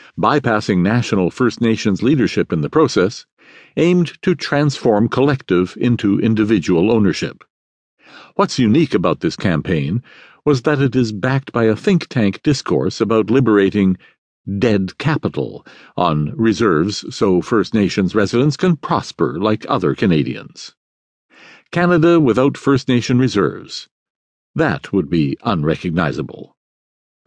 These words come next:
Harper was accused of attacking environmentalists because they obstruct resource development. That is certainly true,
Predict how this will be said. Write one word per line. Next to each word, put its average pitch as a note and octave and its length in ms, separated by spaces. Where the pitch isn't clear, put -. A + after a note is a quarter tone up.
Harper F3+ 300
was D3 200
accused C3 420
of A#2 100
attacking B2+ 460
environmentalists A#2 1080
because G#2 380
they G#2 200
obstruct - 540
resource A2 440
development. F2 720
That G#2+ 220
is - 100
certainly D#2 420
true, - 460